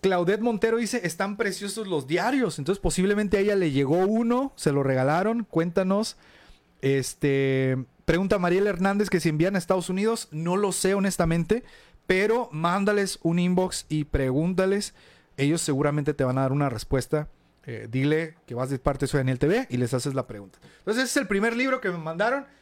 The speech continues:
El segundo, híjole, no sé si la gente esté preparada para, para ver este.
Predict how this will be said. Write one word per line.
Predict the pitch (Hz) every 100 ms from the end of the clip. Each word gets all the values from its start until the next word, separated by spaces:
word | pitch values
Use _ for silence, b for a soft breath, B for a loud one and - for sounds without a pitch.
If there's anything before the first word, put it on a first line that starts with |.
| b b b b -
El | 190 180
segundo, | 202 185 254 294 226 208
híjole, | 185 233 - 190 135
no | 127 147
sé | 170
si | 170
la | 175 147
gente | 156 170
esté | 170
preparada | 160 170 143 135 151 160
para, | 143 135 127 127 - _ _ b b b
para | - 123
ver | 131 143
este. | 151 - 160 151 131